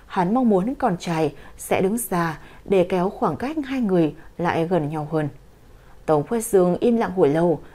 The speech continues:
suy nghĩ như một ông cụ non. "Vậy cha với mẹ?"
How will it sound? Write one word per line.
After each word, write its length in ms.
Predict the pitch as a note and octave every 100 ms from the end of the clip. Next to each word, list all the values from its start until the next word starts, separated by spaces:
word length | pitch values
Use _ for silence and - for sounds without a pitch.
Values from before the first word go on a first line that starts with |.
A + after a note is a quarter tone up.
| -
suy 220 | - G3+
nghĩ 240 | F3+ D#3+ B3+
như 160 | C4+
một 220 | A#3 F#3 -
ông 160 | A#3 A#3
cụ 180 | G#3 D3+
non. 200 | D#3 D3+ - - - - - - - - - -
"Vậy 580 | G3 F3 F3 E3+ D#3+ - - -
cha 260 | - A3 G3
với 140 | B3+
mẹ?" 560 | C#4+ A#3+ D#3 D#3+ D#3